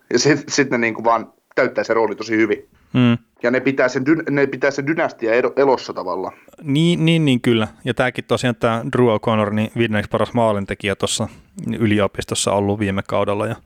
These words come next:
Speaker 2: ja tosiaan nyt on sitä yhdeksänkymmentäyksi senttiä pitkä kaveri ja painaa kuitenkin vaan kahdeksankymmentäkuusi kiloa, että siellä on ehkä vielä fyysisellä puolellakin, niinku,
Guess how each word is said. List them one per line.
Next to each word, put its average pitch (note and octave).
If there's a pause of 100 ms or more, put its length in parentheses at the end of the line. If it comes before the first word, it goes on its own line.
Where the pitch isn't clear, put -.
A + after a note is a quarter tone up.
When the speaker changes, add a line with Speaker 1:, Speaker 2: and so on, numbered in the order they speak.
Speaker 2:
ja A2+
tosiaan A#2+
nyt B2+
on A#2+
sitä A#2+
yhdeksänkymmentäyksi A2+
senttiä G2+
pitkä -
kaveri G2
ja G2
painaa G#2+
kuitenkin G#2
vaan A2+
kahdeksankymmentäkuusi G2
kiloa, G2
että -
siellä G2+
on F#2+
ehkä G2+
vielä G2+
fyysisellä G2+
puolellakin, A2
niinku, A#2